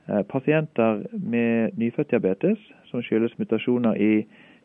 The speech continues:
genene K C N J elleve eller A B C C åtte,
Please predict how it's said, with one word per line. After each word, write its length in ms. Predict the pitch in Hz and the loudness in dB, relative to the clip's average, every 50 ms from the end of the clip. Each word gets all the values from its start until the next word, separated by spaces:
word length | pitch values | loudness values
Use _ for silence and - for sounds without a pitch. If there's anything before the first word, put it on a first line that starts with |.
| _ _ - | _ _ -2
genene 260 | 107 107 107 113 113 | 0 2 2 2 0
K 180 | - - 113 110 - | -2 -2 -2 -2 0
C 80 | - 107 | 0 0
N 80 | 101 | 2
J 240 | 107 110 107 95 - | 2 2 0 0 0
elleve 380 | - 101 98 92 92 101 131 156 - 110 | 0 2 2 2 2 2 2 2 2 2
eller 320 | 107 101 104 104 98 98 - - | 2 4 4 4 2 0 -4 -8
A 180 | - 190 107 | -2 -2 0
B 140 | 92 101 101 - | 0 0 -2 -2
C 100 | - 101 | -2 -2
C 100 | - - | -2 -2
åtte, 480 | - - 113 117 _ - - 180 196 | -4 -4 -4 -6 _ 0 2 2 2